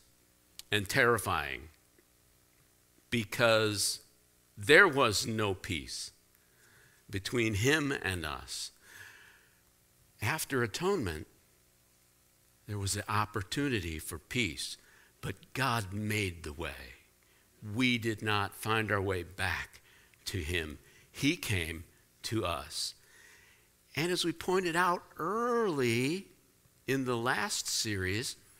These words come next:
this whole system of sacrifices, this is God teaching his people how to relate to him. Deal with sin. Dedicate.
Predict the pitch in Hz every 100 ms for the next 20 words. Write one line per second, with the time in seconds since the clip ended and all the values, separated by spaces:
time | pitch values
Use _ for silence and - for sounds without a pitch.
0 | - - - - 123 220 - - 165 214
1 | - 135 - 170 170 143 - 87 98 -
2 | - 160 180 214 208 - - - - 208
3 | 302 - - 127 98 131 170 196 190 123
4 | - - 247 247 - 127 107 90 - 156
5 | 190 - - 175 233 - 78 95 - -
6 | - _ _ _ - - 156 196 117 98
7 | 143 - - - - _ - 180 214 185
8 | 175 247 - - 117 98 87 58 - -
9 | _ _ _ _ _ _ _ _ _ _
10 | _ - - - - - _ _ _ 110
11 | 110 98 127 - 120 104 151 - - _
12 | _ _ _ _ _ _ _ _ _ _
13 | _ _ _ _ _ - 120 107 - 104
14 | 143